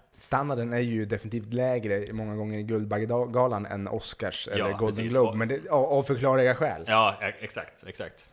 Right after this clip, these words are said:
Speaker 2: Så att, eh, de är, de är ju mig lite varmare om hjärtat. Men det är ju kul att det finns ett svenskt filmpris, det tycker jag. Absolut.
Speaker 1: Absolut,
Speaker 2: Så,
Speaker 1: det
Speaker 2: så
Speaker 1: ska det
Speaker 2: det,
Speaker 1: vara.
Speaker 2: det uppmuntrar jag, absolut.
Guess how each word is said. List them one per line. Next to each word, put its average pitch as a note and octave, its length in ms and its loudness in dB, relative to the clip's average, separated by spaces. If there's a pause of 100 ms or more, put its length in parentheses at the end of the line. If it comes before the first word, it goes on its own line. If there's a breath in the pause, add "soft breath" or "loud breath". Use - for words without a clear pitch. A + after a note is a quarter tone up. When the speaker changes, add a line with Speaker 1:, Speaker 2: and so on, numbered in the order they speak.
Speaker 2:
Så - 140 -4
att, F2+ 120 -4
eh, G#2+ 60 0 (260)
de A2 200 2
är, G2 160 0
de A#2 200 0
är A2+ 40 2
ju G#2 160 2
mig G2+ 140 -2
lite A2 440 -4
varmare F2 340 -2
om E2+ 100 -10
hjärtat. D2+ 280 -12
Men A2 100 -4
det E3 60 2
är F3+ 120 4
ju D3+ 60 -2
kul A2+ 260 -4
att G2 100 -2
det G2+ 80 -4
finns G2 180 -6
ett F2+ 120 -10
svenskt A#2+ 440 -2
filmpris, D#2 400 -10
det - 80 -8
tycker E2 240 -14
jag. D#2+ 100 -10 (120)
Absolut. E2 320 -8
Speaker 1:
Absolut, - 40 -12
Speaker 2:
Så, - 80 -10
Speaker 1:
det G#2 80 -8
Speaker 2:
så A2 80 -6
Speaker 1:
ska A2 80 0
det A#2 60 2
Speaker 2:
det, G#2 60 -2
Speaker 1:
vara. G2 100 -6 (100)
Speaker 2:
det C3 120 4
uppmuntrar G2+ 420 -4
jag, F2+ 100 -10 (120)
absolut. F2+ 540 -8